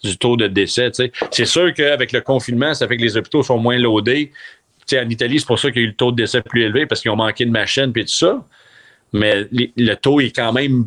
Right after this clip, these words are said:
plus bas que ce qui s'attendait avec ce virus-là, tu sais. Fait que, fait que c'est pour ça que moi, je suis pas, je suis pas, euh,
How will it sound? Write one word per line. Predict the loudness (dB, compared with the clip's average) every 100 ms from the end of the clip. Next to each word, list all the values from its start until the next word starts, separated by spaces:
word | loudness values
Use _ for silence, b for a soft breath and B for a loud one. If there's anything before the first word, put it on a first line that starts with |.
| 0
plus | 0 0 2
bas | 4 2 2
que | 2 2 2 0 B B B _
ce | -12
qui | -6 0
s'attendait | 0 0 0 0 0
avec | 0 0
ce | -2
virus-là, | 0 0 0 2 2 2
tu | 0
sais. | -2 -6 B B B B B _ _
Fait | -4 -2
que, | 0 2 2 2 0 -2
fait | -4
que | -2
c'est | -4 -2
pour | -2
ça | 0
que | 2
moi, | 2
je | 2
suis | -4 0
pas, | 2
je | 2
suis | 2
pas, | 2 4 2
euh, | 2